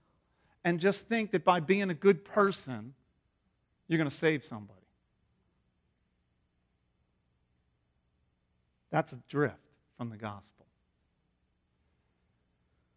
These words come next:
There's nothing more important than the state of our soul. Let me get the band to return as we take a look at this last point, and I intended to make this point short.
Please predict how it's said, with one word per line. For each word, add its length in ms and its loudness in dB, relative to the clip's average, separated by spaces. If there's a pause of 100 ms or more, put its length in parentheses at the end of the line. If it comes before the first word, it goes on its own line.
(180)
There's 80 0
nothing 240 6
more 180 6
important 360 4
than 100 -2
the 60 -6
state 320 2
of 40 2
our 60 4
soul. 280 2
Let 80 -2
me 100 -2
get 160 -6
the 40 -2
band 340 -2
to 60 -6
return 400 -6
as 120 -10
we 80 -8
take 220 -4
a 40 -6
look 220 -2
at 80 -12
this 160 -8
last 340 2
point, 240 -2
and 100 0
I 120 2
intended 600 -4
to 80 -6
make 260 -6
this 120 -10
point 320 -10
short. 380 -8